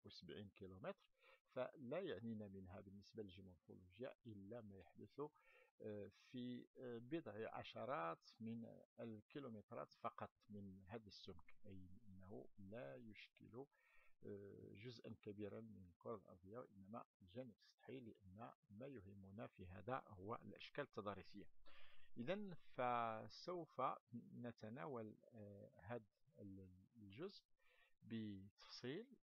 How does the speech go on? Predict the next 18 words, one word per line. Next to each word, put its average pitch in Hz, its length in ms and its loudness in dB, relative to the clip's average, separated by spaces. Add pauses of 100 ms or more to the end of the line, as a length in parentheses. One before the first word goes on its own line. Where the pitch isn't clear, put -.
هنا. 120 460 0 (800)
إذا، 113 280 4 (360)
آه، 104 720 4
هناك 127 420 2
ال-، 104 340 2 (120)
الغلاف، 117 760 4 (180)
آه، 98 340 -4
الصخري، - 520 0 (600)
الغلاف، 98 520 -8
آه، 98 320 -8 (260)
الصخري - 440 -4
هو 95 200 -6
هذا، 92 360 -2 (540)
وتحته، 113 1200 4 (180)
آه، 113 500 2 (100)
جزء 113 680 2 (360)
ليس 135 760 0 (240)
متسخرا 120 1040 2